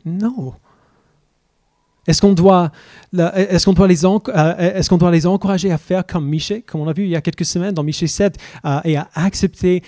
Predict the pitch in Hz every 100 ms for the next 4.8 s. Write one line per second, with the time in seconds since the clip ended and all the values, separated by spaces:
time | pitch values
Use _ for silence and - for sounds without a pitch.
0 | - 135 135 - - 196 160 170 156 147
1 | - 175 165 185 160 147 143 - 147 185
2 | 190 143 - - 196 208 180 - 160 151
3 | 135 - - 170 143 127 143 156 165 170
4 | 170 165 143 - 151 170 -